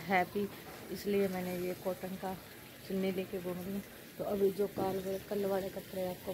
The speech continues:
पता ही है कि कल वाले कपड़े रात को धोए थे, वो तो अभी सूख ही नहीं। अभी दोबारा सुखा रही हूँ, देखो, दोबारा सुखा रही हूँ ये। और अभी धोने के लिए दूसरे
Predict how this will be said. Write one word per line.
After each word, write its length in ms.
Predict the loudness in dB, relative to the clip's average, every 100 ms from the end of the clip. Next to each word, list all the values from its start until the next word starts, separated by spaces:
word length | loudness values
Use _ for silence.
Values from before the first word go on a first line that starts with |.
| -4
पता 180 | -4 -2
ही 120 | 0
है 200 | 0 0
कि 180 | -6 -4
कल 180 | -2 0
वाले 220 | 0 0
कपड़े 440 | -4 -8 -4 0 0 -2 -6 -2
रात 220 | 0 0 -2
को 80 | -2
धोए 200 | 0 0 -2
थे, 80 | -4
वो 140 | -4
तो 120 | -6 -6
अभी 160 | -6
सूख 400 | -2 0 0 2
ही 120 | 2
नहीं। 220 | 6 4 4 -2 -10 -6 0
अभी 160 | 2
दोबारा 300 | 4 2 2
सुखा 280 | -2 -4 -4 -2
रही 140 | -4
हूँ, 180 | -2 -2
देखो, 300 | -4 -2 -2 -2 -8 -12 -12 -12 -12 -12 -12 -12 -12 -12 -12 -12 -12 -12 -12 -12 -6 -2
दोबारा 400 | 2 2 2 0
सुखा 360 | -2 0 0
रही 140 | 2 0
हूँ 240 | 0 0
ये। 60 | -2 -4 -10 -16 -16 -16 -16 -16 -16 -16 -14 -6
और 80 | 0
अभी 240 | 0 0 0
धोने 280 | 0 0 0
के 160 | -2 -2
लिए 320 | 0 4 4 2 -6 -14 -12 -2
दूसरे 340 | 0 0 -2